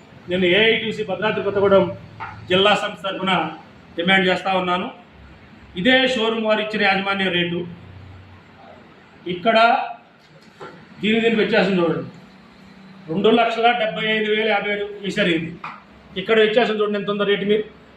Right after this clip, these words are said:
ఈ దాడితో ఇది రిజిస్ట్రేషన్‌కి స్థానిక ఎంబీ ఆఫీసులు ఇచ్చే రిజిస్ట్రేషన్, వీళ్ళకి ఒక బోకర్ ఏజెంట్ ఉంటాడు, వారి ద్వారా ఇది ఓనర్ కూడా చూపించారు. ఇంత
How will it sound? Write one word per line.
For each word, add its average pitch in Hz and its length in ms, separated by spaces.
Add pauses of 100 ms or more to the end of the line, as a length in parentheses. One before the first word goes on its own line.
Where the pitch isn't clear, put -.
(1400)
ఈ 208 40 (100)
దాడితో 190 260 (460)
ఇది 220 100 (100)
రిజిస్ట్రేషన్‌కి 254 680 (680)
స్థానిక 233 400
ఎంబీ 233 140 (120)
ఆఫీసులు 226 320
ఇచ్చే 233 180
రిజిస్ట్రేషన్, 196 460 (580)
వీళ్ళకి 208 260
ఒక 196 180
బోకర్ 233 340
ఏజెంట్ 226 300
ఉంటాడు, 175 220 (500)
వారి 214 240
ద్వారా 233 200
ఇది 240 160
ఓనర్ 233 260
కూడా 262 160
చూపించారు. 185 320 (1400)
ఇంత 180 120